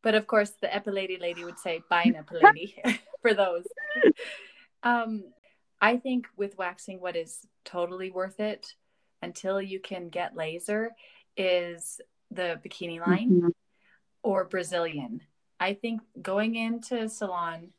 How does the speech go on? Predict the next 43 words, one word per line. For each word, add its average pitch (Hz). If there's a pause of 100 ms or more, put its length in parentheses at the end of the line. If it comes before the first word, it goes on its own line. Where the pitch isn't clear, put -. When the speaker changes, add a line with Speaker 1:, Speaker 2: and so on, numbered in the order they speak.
(360)
Speaker 1:
and 175
paying, 202
it 208
is, 240 (120)
you 185
know, 175
sixty-five 180
bucks 185
though, 156 (440)
each 185
time, 180
but 185
they 180
say 202
come 208
back 190
every 196
six -
weeks. - (480)
And 190 (340)
the -
first 240
time 262
I 254
got 208
a 196 (240)
Brazilian, 185 (960)
I 190
loved 180
it. - (160)
I 196
mean, 180
it, 180
it 190
hurt, 208
but 208
it 165 (160)
didn't 247 (120)
hurt 208 (360)
as 190
much 190 (160)
as 180
I 170